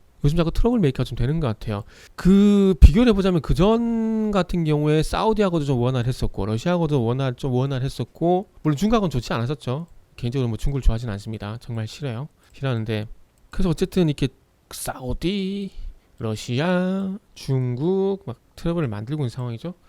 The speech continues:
그러다 보니까 국제 정세가 조금은 자꾸 위태위태한 그런 모습들이 나오죠. 지금 모르겠어요. 뭐 펠로시가 방문한다고 해서 전쟁이 나진 않-, 않을 것 같아요. 전쟁이 나진 않을 것 같고, 중국이 이렇게 무력 시위한다는 이런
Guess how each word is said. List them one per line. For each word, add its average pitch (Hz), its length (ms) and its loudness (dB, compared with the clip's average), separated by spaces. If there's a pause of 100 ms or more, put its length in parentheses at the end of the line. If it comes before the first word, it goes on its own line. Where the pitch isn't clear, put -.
(220)
그러다 180 340 0
보니까 147 540 0
국제 180 320 0
정세가 139 680 0
조금은 131 720 -4 (120)
자꾸 - 260 -10
위태위태한 160 600 -4
그런 151 300 -2 (260)
모습들이 123 400 -4
나오죠. 117 760 0
지금 135 680 -2 (260)
모르겠어요. 120 600 2
뭐 110 180 -2
펠로시가 165 440 10
방문한다고 131 600 4
해서 170 340 -2 (220)
전쟁이 143 360 0
나진 127 440 -4
않-, 143 100 -4 (140)
않을 143 240 -4
것 156 180 -8
같아요. 104 220 -8
전쟁이 127 180 -6
나진 120 220 -4
않을 113 160 -2
것 120 160 -6
같고, 110 420 -4 (300)
중국이 143 300 0
이렇게 120 120 -4
무력 113 260 0
시위한다는 131 560 -2
이런 113 300 -2